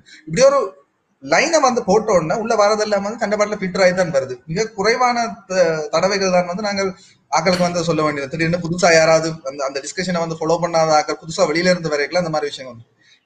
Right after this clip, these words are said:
ஏற்கனவே இங்க இருக்கக்கூடிய எழுத்தாளர்களோட வந்து அந்த உரையாடல் வந்து நடந்துட்டு அவங்க பெரும்பாலான ஆட்கள் வந்து ஏற்றுக்கொண்டுட்டாங்க. ஏற்றுக்கொள்ளாதவர்களை வந்து நாங்க பப்ளிஷ் பண்றது இல்ல.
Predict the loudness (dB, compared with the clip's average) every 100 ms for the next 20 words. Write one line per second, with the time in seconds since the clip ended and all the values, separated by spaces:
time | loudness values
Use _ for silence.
0 | 0 0 0 -2 0 0 0 -2 -2 -4
1 | -2 0 0 0 0 0 0 0 -2 -2
2 | -2 -2 -2 -6 -8 -10 -10 -6 -6 -6
3 | -4 0 0 0 -4 -6 -4 -6 -8 -14
4 | -12 -12 -14 -16 _ -2 0 0 4 6
5 | 6 4 4 4 2 0 -4 0 2 4
6 | 4 2 -6 -8 -8 -8 -8 -6